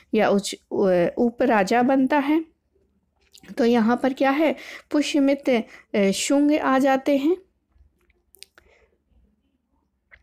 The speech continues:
अ, पुष्यमित्र शुंग का पुत्र अग्निमित्र आ जाता है। और यहाँ पर क्या है, एक बार फिर से देख लेते हैं। यज्ञसेन होता है जो कि, अ, बृहदत्त का सचिव होता है। तो,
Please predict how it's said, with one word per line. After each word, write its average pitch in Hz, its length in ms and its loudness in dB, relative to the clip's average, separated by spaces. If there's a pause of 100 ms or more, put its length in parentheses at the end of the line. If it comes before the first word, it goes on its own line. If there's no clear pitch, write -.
(720)
अ, 208 220 0
पुष्यमित्र 294 600 0
शुंग 285 360 0
का 285 100 -2
पुत्र 311 300 -2 (240)
अग्निमित्र 226 560 0
आ 247 120 2
जाता 254 280 0
है। 285 200 0 (460)
और 254 200 2
यहाँ 254 340 2
पर 277 120 0
क्या 330 160 0
है, 339 220 2 (360)
एक 240 160 0
बार 262 120 2
फिर 254 140 0
से 277 160 -2
देख 240 180 0
लेते 254 300 0
हैं। 254 80 2
यज्ञसेन 277 640 0
होता 262 300 0
है 269 160 0
जो 262 200 0
कि, 302 220 -2
अ, 381 100 -2 (400)
बृहदत्त 240 840 2
का 254 160 0
सचिव 247 480 -2
होता 277 380 0
है। 294 240 0
तो, 226 440 -2